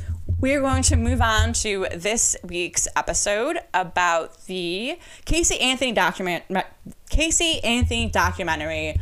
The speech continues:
on Peacock. I feel like everyone has to have a little bit of knowledge or education about Casey Anthony. There's no way that you have not heard about this case back in twenty, two thousand eight.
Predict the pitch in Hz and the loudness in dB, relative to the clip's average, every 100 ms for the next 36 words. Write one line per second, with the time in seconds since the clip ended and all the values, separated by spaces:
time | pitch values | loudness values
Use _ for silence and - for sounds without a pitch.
0 | - - 180 180 170 - - - - 151 | -4 -4 0 0 0 -2 0 0 0 -2
1 | - 85 - - - _ _ _ - - | -2 -4 -4 -8 -12 _ _ _ -18 -12
2 | - - - 202 233 - 196 180 175 170 | -10 -8 -4 0 0 0 0 0 -2 -2
3 | 165 156 - 147 139 143 - - - 180 | -2 -2 -2 -2 -4 -6 -14 -20 -6 -2
4 | 170 160 208 214 214 170 175 165 165 165 | 0 0 0 0 -2 -2 0 0 0 0
5 | 156 147 - 165 156 165 151 - 147 - | -2 -4 -2 -4 -4 -4 -4 -4 -6 -6
6 | - - - 135 - - - - - - | -6 -6 -6 -4 -4 -6 -8 -10 -10 -12
7 | 175 - 147 160 165 185 165 147 147 143 | -12 -10 -4 0 2 2 0 0 0 -2
8 | - 160 151 135 135 143 135 - 160 151 | -6 -6 -2 -2 -2 -4 -6 -6 -4 -4
9 | 151 120 139 135 117 127 147 139 131 131 | -6 -6 -6 -6 -6 -8 -6 -6 -8 -10
10 | 131 143 - 120 127 - 120 120 127 - | -4 -4 -4 -6 -6 -6 -4 -6 -10 -10
11 | - - 143 135 127 131 135 120 - 147 | -10 -6 -4 -4 -6 -6 -8 -8 -8 -6
12 | 117 - 80 92 - | -6 -8 -10 -12 -14